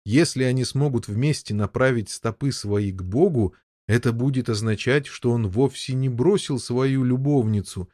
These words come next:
не принес ее счастья в жертву своему. Теперь королева улыбалась, более не таясь.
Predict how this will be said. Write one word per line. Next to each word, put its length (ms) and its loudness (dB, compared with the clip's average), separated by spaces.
не 140 4
принес 520 2
ее 200 0
счастья 600 -2
в 120 -4
жертву 480 -2
своему. 680 2
Теперь 400 0
королева 640 0
улыбалась, 800 0
более 480 0
не 180 -2
таясь. 800 -4